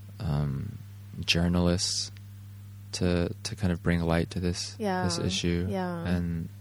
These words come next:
Speaker 2: we can go from there.
Speaker 1: そうね。
Speaker 2: But, uh,
Speaker 1: Yeah.
Speaker 2: I don't really see that happening in Japan
Speaker 1: うん。
Speaker 2: so much, right?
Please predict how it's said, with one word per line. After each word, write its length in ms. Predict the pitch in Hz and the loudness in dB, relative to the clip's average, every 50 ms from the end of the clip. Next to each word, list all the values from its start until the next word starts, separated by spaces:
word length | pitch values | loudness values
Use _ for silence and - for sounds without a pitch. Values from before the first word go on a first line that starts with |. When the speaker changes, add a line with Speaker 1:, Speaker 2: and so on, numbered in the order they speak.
| - - - - - - - - - - | -12 -12 -12 -12 -12 -12 -12 -12 -8 -6
Speaker 2:
we 100 | - 92 | -6 -2
can 140 | - 90 82 | -2 0 2
go 160 | 87 82 85 | 4 4 2
from 240 | - - 80 78 78 | 2 2 0 2 4
there. 320 | 80 85 85 76 78 101 - - - - - - - - - | 6 6 6 4 2 -2 -4 -8 -14 -14 -16 -16 -16 -14 -10
Speaker 1:
そ 160 | - - - | -6 2 4
う 80 | 220 87 | 6 6
ね。 140 | 87 87 85 | 8 8 6
Speaker 2:
But, 20 | |
uh, 440 | 87 85 85 85 85 85 82 - - | 6 6 6 4 4 4 4 2 0
Speaker 1:
Yeah. 60 | - - - - | -4 -8 -8 -4
Speaker 2:
I 120 | - 98 | 0 2
don't 220 | 92 92 92 92 - - - - - - | 4 4 4 2 0 -6 -12 -10 -2 0
really 220 | 98 92 87 85 | 4 4 4 4
see 160 | - - - 85 | 4 4 4 4
that 120 | 82 73 | 4 4
happening 380 | 76 92 90 - - 87 82 82 | 4 2 2 4 2 2 2 2
in 80 | 78 76 | 2 0
Japan 600 | - 78 - 85 80 76 76 73 71 71 69 - | 0 0 2 4 4 4 4 2 0 -2 -2 -2
Speaker 1:
う 40 | 190 | -2
ん。 400 | 190 190 190 180 180 180 - 202 | 0 0 0 -2 -4 -4 -4 -4
Speaker 2:
so 260 | 196 - - - - | -4 -4 -2 -2 -2
much, 420 | - 64 62 58 - - - - - - - - - - - - | -2 -2 -4 -4 -6 -10 -12 -12 -14 -16 -16 -16 -16 -14 -8 -4
right? 240 | - - 151 151 | -2 0 0 -2